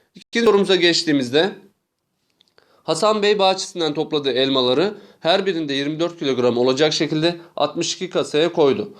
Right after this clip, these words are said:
Hasan Bey bahçesinden kaç kilogram elma toplamıştır diye sorulmuş. Şimdi burada arkadaşlar altmış iki tane kasa var. Her birinde de yirmi dört kilogram var. O zaman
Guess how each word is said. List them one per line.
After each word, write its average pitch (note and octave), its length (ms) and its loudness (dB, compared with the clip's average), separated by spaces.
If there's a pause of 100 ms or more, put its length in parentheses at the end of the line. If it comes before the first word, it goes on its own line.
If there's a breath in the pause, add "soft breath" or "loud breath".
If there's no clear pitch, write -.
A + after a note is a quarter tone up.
(240 loud breath)
Hasan G3 400 0
Bey F#3 160 0
bahçesinden D3+ 640 0
kaç E3 260 -2
kilogram C3 380 -2
elma C3 300 0
toplamıştır G#2 640 -6
diye D#3+ 140 2
sorulmuş. A#2 640 -2 (380 soft breath)
Şimdi A3+ 180 -2
burada A3 200 2
arkadaşlar E3+ 540 0 (320 soft breath)
altmış F3 380 -2
iki - 100 -16
tane F#3 240 0
kasa F3+ 300 -2
var. F#3+ 180 2 (300 soft breath)
Her F#3+ 260 2
birinde E3 360 -2
de F#3 60 2
yirmi E3+ 280 -2
dört E3+ 220 0
kilogram A2+ 440 2
var. F#3 200 0 (220 loud breath)
O F#3 120 0
zaman E3 460 -2